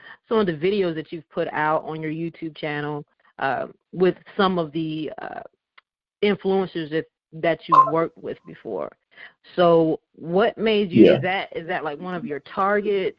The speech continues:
Speaker 1: What made you say, "Hey, this is, these are the people we're gonna try to work with," or is that a specific target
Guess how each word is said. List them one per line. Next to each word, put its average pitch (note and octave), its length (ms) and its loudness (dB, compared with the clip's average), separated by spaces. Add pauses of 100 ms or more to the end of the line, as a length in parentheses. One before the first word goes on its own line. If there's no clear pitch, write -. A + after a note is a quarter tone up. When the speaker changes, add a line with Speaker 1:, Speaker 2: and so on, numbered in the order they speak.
Speaker 1:
What F#3 220 -4
made F#3+ 300 -4
you F#3 360 -10
say, E3 180 -4
"Hey, D#3+ 200 -2
this D#3 220 -8
is, D#3+ 200 -6 (400)
these F#3+ 180 0
are G3 60 2
the F3 60 -2
people D#3+ 280 -6
we're D#3+ 100 -4
gonna D3+ 220 -8
try C#3 180 -6
to C3 80 -8
work C3+ 300 -6
with," D3 400 -4
or F#2+ 240 -12 (640)
is F#3+ 200 4
that E3 160 2
a D3+ 60 -2
specific - 420 -18
target - 280 -8